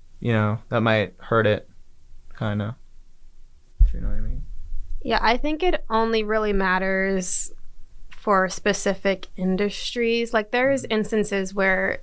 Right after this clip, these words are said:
Speaker 2: implementing A I doesn't really need that human touch. But if you're gonna implement A I into, once again, like, the police force or the healthcare industry or, you know, something that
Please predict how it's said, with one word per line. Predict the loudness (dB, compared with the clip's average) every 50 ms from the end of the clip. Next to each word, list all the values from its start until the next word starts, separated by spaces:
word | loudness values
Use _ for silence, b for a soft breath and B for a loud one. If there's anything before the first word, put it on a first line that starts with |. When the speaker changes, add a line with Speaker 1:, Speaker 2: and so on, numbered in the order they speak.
| 0 0
Speaker 2:
implementing | 2 2 2 2 2 2 2 2 2 0
A | 0 0 2
I | 2 2 2 0
doesn't | 0 -2 0 -2 0 0 0
really | 0 2 2 2 2 0
need | 0 -2 -2 -2 -2 -2 -2 0 2 2 2
that | 2 2 2
human | 2 2 2 0 -2 -2 -2 -2 -2
touch. | 0 2 2 2 4 2 2 0 -2 -6 B B B B B B
But | 2 2 2
if | 2 2 0
you're | 0 0
gonna | 2 2 2 2 2 2 0 -2 -8 -14 -16 -16 -14 -14 -14 -12 -6 -2
implement | 0 0 2 2 2 2 2 2 2 0
A | -2 -2 0 0
I | 2 2 2 2 0 0 -2 -4
into, | -2 2 2 2 2 2 0 -2 0 0 2 2 2 2 2 2 2 2 0 0 0
once | -2 -2 -4 -2
again, | -2 0 2 2
like, | 2 2 0
the | -2
police | -2 2 2 2 4 2 0 -2
force | -2 0 0 2 2 0 0 0
or | 0 0
the | 2
healthcare | 4 4 4 4 4 2 0 0 0 0
industry | 0 -2 -4 -4 -6 -4 -4 -4 -2 0
or, | 0 0 0
you | 2 2 2
know, | 2 2
something | 0 0 0 0 0 0 0 2 2
that | 2 2 2 0